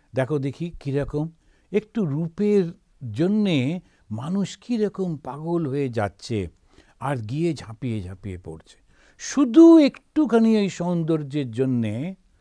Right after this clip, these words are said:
মানুষের ইতিহাসে, লম্বা ইতিহাসে যদি লক্ষ্য করে দেখেন, সেই কবে মহেঞ্জোদারো হরপ্পাতে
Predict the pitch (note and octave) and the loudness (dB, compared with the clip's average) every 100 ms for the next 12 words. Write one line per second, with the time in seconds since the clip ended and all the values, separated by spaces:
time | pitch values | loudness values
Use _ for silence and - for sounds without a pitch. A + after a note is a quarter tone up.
0 | _ _ - - C3+ B2 A#2+ C#3+ F3 F3+ | _ _ -12 -2 0 0 0 -2 0 0
1 | D3 B2+ D#3+ D3+ D3+ F3+ G#3+ - _ - | 0 -2 0 0 0 0 -2 -4 _ -20
2 | _ - C#3 G3 D4+ D4+ C4+ A#3 G3 F3 | _ -4 0 0 0 -2 -2 -2 -4 -8
3 | F3+ F3+ D#3+ D#3 D3+ D3+ C#3+ C3+ C#3 C3+ | -4 -4 -4 -4 -4 0 -2 -2 -4 -2
4 | C3+ A#2 A2 - C3 F3 - _ _ _ | 0 0 -4 -2 -2 -2 -8 _ _ _
5 | - C#4+ D#4+ D4+ B3 - D3 F3 G#3 G3 | -8 0 2 2 0 -4 -4 0 0 0
6 | D#3 F#3+ G3+ F#3+ F3+ E3 F3 B2 D3 D3+ | -2 0 0 2 0 2 0 2 2 0
7 | - C3+ - A#2+ | 2 -2 0 0